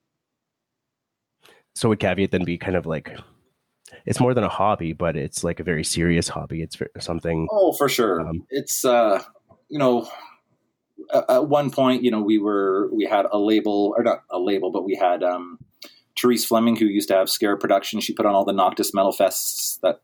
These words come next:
Speaker 2: went on in Calgary for, for quite a few years. She managed us for a while when we did our, uh,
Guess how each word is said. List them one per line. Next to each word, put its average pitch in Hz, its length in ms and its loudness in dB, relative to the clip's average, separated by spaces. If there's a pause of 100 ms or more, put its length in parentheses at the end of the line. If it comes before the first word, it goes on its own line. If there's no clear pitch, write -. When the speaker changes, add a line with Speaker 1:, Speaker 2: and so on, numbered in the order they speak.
Speaker 2:
went 98 160 -2
on 98 140 4
in 92 80 -4
Calgary 92 420 2
for, 87 540 -2
for - 100 -20
quite 95 180 0
a 92 40 0
few 95 140 -6
years. 92 360 2 (400)
She - 180 0
managed 123 400 4
us 113 160 0
for 113 180 0
a 104 80 2
while 104 460 4
when 104 160 -8
we 95 140 -6
did 98 140 0
our, 90 400 0
uh, 82 340 2